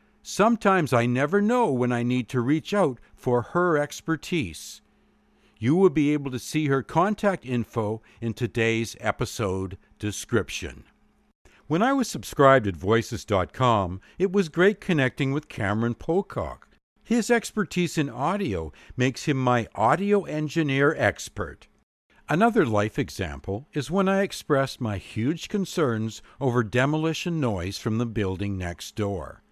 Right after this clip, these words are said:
which would cause recording problems that are obvious, as I must have quiet to record. I attended a Connect and Collaborate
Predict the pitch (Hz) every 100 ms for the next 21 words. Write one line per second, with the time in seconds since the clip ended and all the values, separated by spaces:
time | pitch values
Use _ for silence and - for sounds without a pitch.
0 | _ _ _ _ - 180 - 190 156 180
1 | 180 180 151 165 - 208 240 196 113 -
2 | 92 82 82 92 - - - - 175 180
3 | - 151 185 185 131 73 69 - - -
4 | 127 120 117 110 101 101 143 - - -
5 | 95 87 85 95 - _ - - 165 160
6 | 160 101 76 - - _ _ - 101 95
7 | 104 - - 139 113 69 - _ _ _
8 | _ _ _ - 113 139 170 - 190 190
9 | 190 202 127 - 127 117 139 196 - -
10 | _ 147 147 - 170 160 190 185 151 117
11 | 131